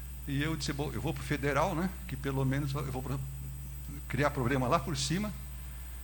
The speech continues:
E fui no Federal. Só que o Federal, em poucos meses, me mandou a resposta, que tinham analisado tudo,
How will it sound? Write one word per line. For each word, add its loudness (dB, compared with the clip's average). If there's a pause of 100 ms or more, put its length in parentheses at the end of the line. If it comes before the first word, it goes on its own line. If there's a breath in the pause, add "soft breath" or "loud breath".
(100)
E -2
fui -2
no 2
Federal. 4
Só 2
que -2
o -4
Federal, 4
em 0
poucos -2
meses, 2
me 0
mandou 2
a 0
resposta, 0
que -6
tinham -2
analisado 2 (120)
tudo, -2